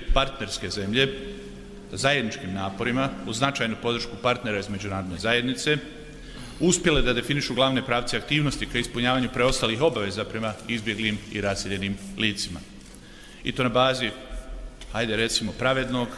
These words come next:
koliko je god to moguće, i dostojanstvenog izbora pripadnika te populacije između konačnog i održivog povratka ili pune integracije u društvo u kojem već jesu i u kojem vide svoju budućnost. Kad kažem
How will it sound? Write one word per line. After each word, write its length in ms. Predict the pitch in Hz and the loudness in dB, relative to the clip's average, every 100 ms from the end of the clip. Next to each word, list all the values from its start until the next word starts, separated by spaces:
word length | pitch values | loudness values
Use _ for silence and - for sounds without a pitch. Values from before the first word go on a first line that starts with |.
| - | -4
koliko 220 | 107 113 | -2 -2
je 60 | 104 | -2
god 140 | 107 | -2
to 100 | 104 | 0
moguće, 540 | 104 123 120 113 117 110 - - - - - - - | 2 2 2 0 0 0 -2 -2 -2 -4 -6 -10 -2
i 100 | 143 | -2
dostojanstvenog 760 | 147 143 151 160 156 156 139 139 | 0 0 2 2 2 2 2 2
izbora 300 | 143 139 127 | 2 4 4
pripadnika 680 | 147 151 147 143 135 139 | 2 2 0 0 2 2
te 140 | 127 135 | 2 0
populacije 580 | 127 107 123 131 139 117 | 0 -2 2 4 2 -4
između 260 | 120 107 - | -4 -4 -2
konačnog 420 | 143 147 - 123 | 0 2 2 2
i 40 | 123 | 2
održivog 360 | 135 135 123 | 2 2 4
povratka 480 | 131 131 135 - 127 113 | 4 6 4 4 2 2
ili 140 | 117 | 0
pune 280 | - 156 143 | 2 4 6
integracije 540 | 127 120 127 131 120 | 6 6 6 4 0
u 20 | |
društvo 340 | - 135 131 120 | -2 -4 -4 -4
u 40 | |
kojem 180 | 123 110 | -2 0
već 180 | 104 - | 0 2
jesu 340 | 135 - 143 - - - - | 2 0 -4 -8 -14 -14 -2
i 100 | 120 | -2
u 60 | 117 | 2
kojem 280 | 123 117 110 - 110 | 4 4 2 0 0
vide 320 | 113 107 104 - - - | 2 2 0 -4 -12 -10
svoju 420 | - 107 104 98 - 98 | -4 0 0 0 -4 -4
budućnost. 600 | 101 101 107 - 82 - - - - - - - - - - - - - - - | 0 0 -2 -4 -8 -10 -14 -16 -16 -14 -14 -14 -16 -18 -16 -18 -18 -20 -20 -10
Kad 120 | - | -6
kažem 320 | - 120 104 | -2 -2 -2